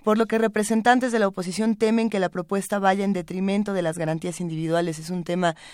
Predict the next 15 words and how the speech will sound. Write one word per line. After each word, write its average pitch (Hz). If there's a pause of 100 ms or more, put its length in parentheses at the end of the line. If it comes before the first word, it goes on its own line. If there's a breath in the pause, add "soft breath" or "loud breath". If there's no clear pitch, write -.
(160 loud breath)
eh, 160
complejo 190
que 170
tendremos 170
que -
analizar 165
sin 175
duda 180
con 170
los 156
expertos 165
correspondientes, 156
querida 147
Juana 135
Inés. 135